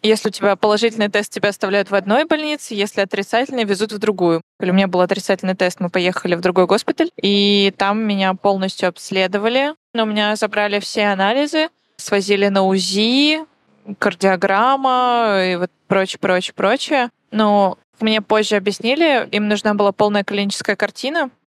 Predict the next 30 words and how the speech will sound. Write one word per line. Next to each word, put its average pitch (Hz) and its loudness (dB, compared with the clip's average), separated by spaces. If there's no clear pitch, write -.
И 214 2
сразу 214 0
меня 196 -2
предупредили 202 -4
о 185 -2
том, 202 -2
что 185 2
я 185 0
не 196 -2
гражданка 196 -2
Грузии, 240 2
у 208 0
меня 190 0
нет 185 -2
медицинской 202 -4
страховки, - -2
поэтому 202 -2
мне 190 -2
на 190 -2
следующее 196 -2
утро 233 0
придется 196 -4
оплачивать 190 -2
это 190 -4
все 202 -4
самостоятельно. 202 -2
Я 208 0
подписала - -2
соответствующие 190 -4
бумаги. 226 -2